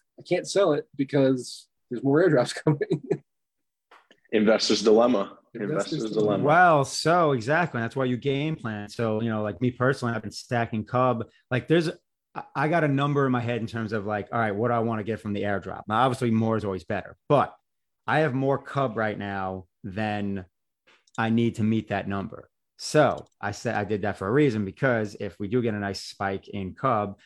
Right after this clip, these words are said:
Speaker 3: maybe I say, "All right, forget the airdrop. Let me lock in some of these profits,"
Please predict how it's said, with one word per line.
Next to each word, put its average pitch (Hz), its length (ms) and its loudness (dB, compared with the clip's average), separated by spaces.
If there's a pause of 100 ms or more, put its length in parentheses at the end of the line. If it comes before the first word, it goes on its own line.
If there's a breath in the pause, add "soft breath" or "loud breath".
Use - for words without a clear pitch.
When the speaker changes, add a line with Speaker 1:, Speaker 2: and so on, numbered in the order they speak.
(140 soft breath)
Speaker 3:
maybe 101 320 -2
I 98 220 -2 (220 soft breath)
say, 104 240 -6
"All 107 80 -2
right, 101 180 -2
forget 110 200 -6
the 107 80 -2
airdrop. 107 360 0
Let 104 80 -4
me 101 80 -4
lock 101 300 -2
in 101 100 -6
some 101 140 -6
of 95 40 -4
these 92 140 -8
profits," 107 580 -2